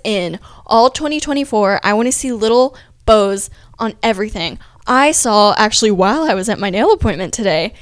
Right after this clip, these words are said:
a little drawing of cherries with a bow on it. You're kidding. You are kidding me. I loved it. That is so freaking cute. Like, are you kidding? Are you kidding me? I love it.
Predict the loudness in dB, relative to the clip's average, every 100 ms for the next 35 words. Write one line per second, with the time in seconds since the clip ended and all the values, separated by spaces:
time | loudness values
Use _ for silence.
0 | -20 -10 -4 0 2 2 2 0 2 0
1 | -2 -6 -14 _ -8 -8 -4 -6 -2 -2
2 | 0 -2 -4 -4 -6 -16 -6 -4 -2 -4
3 | -6 _ 2 4 4 2 -2 -6 -10 -14
4 | _ -20 -20 -18 -4 -4 -4 -10 -8 -2
5 | 0 0 -2 -6 -12 -14 _ 0 6 8
6 | 8 6 6 4 2 0 6 8 8 6
7 | 2 0 0 0 0 2 4 4 2 -2
8 | -2 0 -4 -6 -4 -4 -4 _ 2 2
9 | 2 -2 -2 -2 2 4 2 -2 -2 -2
10 | -2 -2 2 6 6 4 -2 -14 _ _
11 | _ _ _ _ -2 2 4 6 6 6
12 | 6 6 6 6 0 -14 -20 -18 0 2
13 | 2 0 -2 -2 -2 -6 -6 -6 -8